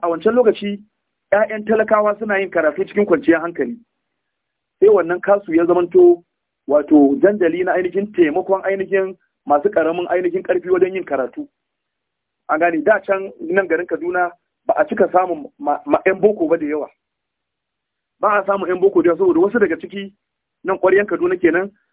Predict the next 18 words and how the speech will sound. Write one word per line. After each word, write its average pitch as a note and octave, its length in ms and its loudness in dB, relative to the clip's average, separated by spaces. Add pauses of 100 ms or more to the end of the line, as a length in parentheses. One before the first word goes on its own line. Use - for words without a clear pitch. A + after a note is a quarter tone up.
(400)
wato C#3+ 380 2 (480)
saboda F3+ 300 2
rashin D#3+ 440 0
ainihin F3 580 0
galihu, F3+ 480 -2 (760)
wato C#3 220 -4
ba F3 180 0
su F3+ 60 0
da E3 60 4
kuɗin F3+ 280 0
da E3 140 0
za E3+ 60 -18
su - 40 -
iya D#3+ 100 0
tashi E3+ 300 0
su B2 60 -8
je F3 180 2
Zaria, F3+ 420 -4